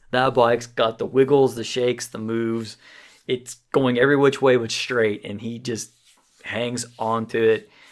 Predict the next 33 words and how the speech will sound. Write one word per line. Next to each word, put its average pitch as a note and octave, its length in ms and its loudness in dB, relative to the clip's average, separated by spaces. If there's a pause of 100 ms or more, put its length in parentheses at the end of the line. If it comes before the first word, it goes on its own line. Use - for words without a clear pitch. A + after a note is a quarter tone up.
(180)
It'd E3 160 2
be B3+ 100 4
interesting F#3 280 2
to C3 60 -8
see D3+ 100 -4
what C3+ 140 0
happens. A#2 540 -6
It's - 140 -10
gonna D3 120 -4
be C3+ 60 0
interesting B2+ 340 -2
to B2 60 -6
see A2+ 60 -8
what A2 120 -6 (100)
Yamaha G#2+ 140 -8
has A2 280 -4
next A2+ 260 -10
year A#2+ 140 -8
as A2+ 80 -14
far A#2 220 -2
as A2 80 -4
a A2+ 60 -10
motorcycle. A2+ 720 -6 (280)
But - 100 -16
you B2+ 60 -6
gotta C#3 200 6
believe C3 220 6
that A#2 120 2
Quartararo A#2 1000 2 (1200)
is A#2+ 180 -2 (100)
probably G3 1040 -2 (880)
odds-on D3 480 -2
favorite D#3+ 540 -2